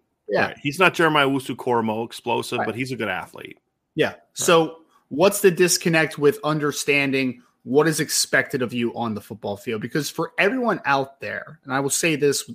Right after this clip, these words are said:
Speaker 1: you know, I, I love the linebacker position. I do. Because what people don't understand is that it isn't just about the length and the speed, right? You're seeing the linebacker position, honestly, at the N F L level, get a little smaller now,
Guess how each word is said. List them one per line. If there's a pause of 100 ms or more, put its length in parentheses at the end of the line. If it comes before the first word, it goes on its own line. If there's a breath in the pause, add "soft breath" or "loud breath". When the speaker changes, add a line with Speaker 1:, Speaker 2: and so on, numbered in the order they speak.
(680 soft breath)
Speaker 1:
you
know,
I,
I
love
the
linebacker
position.
I
do. (380)
Because
what
people
don't
understand
is
that
it
isn't
just
about
the
length
and
the
speed,
right?
You're
seeing
the
linebacker
position,
honestly,
at
the
N
F
L
level, (360)
get
a
little
smaller
now,